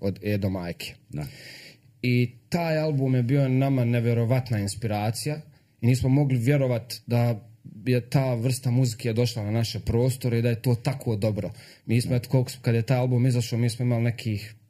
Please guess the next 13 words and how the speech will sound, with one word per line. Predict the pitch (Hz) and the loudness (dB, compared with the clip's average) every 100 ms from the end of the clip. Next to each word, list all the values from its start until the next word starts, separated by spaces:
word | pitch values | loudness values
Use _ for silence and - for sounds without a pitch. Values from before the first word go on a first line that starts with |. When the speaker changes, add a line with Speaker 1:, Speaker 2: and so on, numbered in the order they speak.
| _ - _ | _ -20 _
Speaker 1:
eto, | 101 - - | -12 -10 -16
šta | - - 110 | -14 -10 -8
je, | 87 | -2
jedanaest | 117 117 127 120 107 | 2 4 4 4 4
godina. | 120 92 73 50 - - - - | 2 2 -6 -10 -16 -20 -20 -12
I | - | -2
naravno, | 101 101 113 117 110 | 0 2 2 2 2
i | 107 104 | 0 0
naši | 113 113 - | 0 0 0
roditelji | 113 107 117 107 | -2 0 0 -2
su | - | -4
se | 101 | -6
protivili. | - 107 - 113 127 113 | -4 -2 2 2 4 2